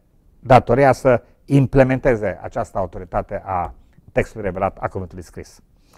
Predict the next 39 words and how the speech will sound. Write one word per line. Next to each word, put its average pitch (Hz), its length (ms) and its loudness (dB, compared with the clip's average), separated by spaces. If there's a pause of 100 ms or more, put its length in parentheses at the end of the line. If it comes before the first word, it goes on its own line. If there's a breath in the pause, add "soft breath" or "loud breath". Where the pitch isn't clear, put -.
(320 soft breath)
Uh, 95 260 -2 (500)
însă, 196 420 4 (540)
uh, 113 280 -4
Gillespie 170 720 2 (380)
este 143 320 -2
pe 143 100 0
aceeași 139 260 0
linie 147 140 -4
ca 135 80 -2
și - 100 -12
Teilhard 120 260 2
de 98 80 -4
Chardin, 92 400 -6
ca 95 120 -8
și 90 140 -12
Hegel, 87 300 -10
ca 85 140 -12
și - 120 -14
alți 82 140 -10
gânditori. 78 520 -20 (760)
Și - 160 -12
ne 139 80 -2
spune 269 240 -8
că, 190 120 0
de 131 100 2
fapt, - 380 -4 (180)
nu 165 160 -14
trebuie 190 240 -6
să - 40 -10
vedem 143 160 -4
lucrurile 107 280 -8
așa. - 200 -20
Nu - 140 -20
trebuie 151 220 -4
să 131 60 -16
vedem 135 140 -12
aici 127 140 -10
o 120 60 -10
dilemă 104 400 -10